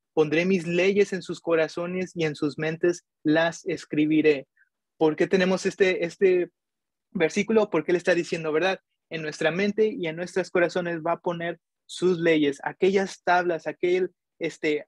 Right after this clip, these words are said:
arca, ¿verdad? Que tenía todos sus mandamientos y todos sus decretos. Él está diciendo aquí que él lo va a poner en nuestros corazones, ¿verdad? La va a poner en nuestros corazones, en nuestra mente, que eso sea marca de que nosotros somos Kadosh, ¿verdad? De que nosotros somos parte de su pueblo. Entonces,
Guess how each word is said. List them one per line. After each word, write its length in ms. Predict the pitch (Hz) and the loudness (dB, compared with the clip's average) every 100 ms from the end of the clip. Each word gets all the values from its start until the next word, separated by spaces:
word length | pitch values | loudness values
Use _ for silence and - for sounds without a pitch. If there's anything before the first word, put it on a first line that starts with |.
| - | -4
arca, 400 | 170 190 180 170 | 0 0 0 -2
¿verdad? 320 | 160 175 185 | 0 -2 -4
Que 80 | 170 | -6
tenía 540 | 165 151 165 180 175 _ _ _ - | -8 -8 -6 -4 -4 _ _ _ 0
todos 260 | 175 185 | 2 2
sus 140 | 185 170 | 0 -2
mandamientos 720 | 160 160 165 170 170 165 147 | -2 -2 -4 -4 -4 -4 -4
y 40 | |
todos 260 | 170 180 175 | -2 -2 0
sus 160 | 180 | -2
decretos. 580 | 156 - 175 170 175 - _ _ - | -2 0 -2 0 -4 -6 _ _ -4
Él 160 | 165 | -2
está 220 | 180 - | -2 0
diciendo 400 | 175 165 180 180 | -2 -2 -4 -2
aquí 300 | 170 - 180 - | -4 -4 -8 -4
que 120 | 175 | 0
él 80 | 185 | 0
lo 100 | 175 | 0
va 80 | 170 | -2
a 40 | |
poner 320 | 185 175 175 160 | -4 -4 -6 -8
en 80 | |
nuestros 380 | 156 175 - 190 | -8 -6 0 0
corazones, 600 | - 160 151 170 151 143 | 4 2 2 -2 -4 -4
¿verdad? 280 | 143 156 165 | 0 0 0
La 100 | 160 | 2
va 100 | 151 | 0
a 60 | 151 | 0
poner 260 | 180 180 - _ - | -4 -6 -10 _ -14
en 100 | 151 | -4
nuestros 320 | 165 180 190 | -2 0 0
corazones, 500 | - 185 185 190 180 _ _ | 4 4 4 -2 -4 _ _
en 140 | 147 156 | -8 -4
nuestra 340 | 185 - 180 | -2 0 0
mente, 460 | 175 180 180 180 - _ _ | 0 -2 -2 -2 -4 _ _
que 60 | 165 | -4
eso 180 | 165 180 | 0 -2
sea 220 | - 175 | 0 0
marca 340 | 170 170 175 | 0 -2 -2
de 100 | 175 | -4
que 80 | 160 | -4
nosotros 400 | 143 139 160 165 | -10 -10 -8 -8
somos 380 | 170 170 165 - - | -6 -6 -6 -10 0
Kadosh, 360 | 147 139 135 | 2 2 0
¿verdad? 220 | 143 156 | 0 0
De 80 | 156 | 0
que 140 | 151 147 | -2 -6
nosotros 340 | 139 165 165 | -6 -8 -6
somos 320 | 175 170 160 _ _ _ | -4 -4 -6 _ _ _
parte 340 | - 156 151 170 | 2 2 4 4
de 120 | 151 | 4
su 200 | - 147 | 2 -2
pueblo. 300 | 147 135 135 | 2 2 0
Entonces, 400 | 139 170 180 | -2 0 2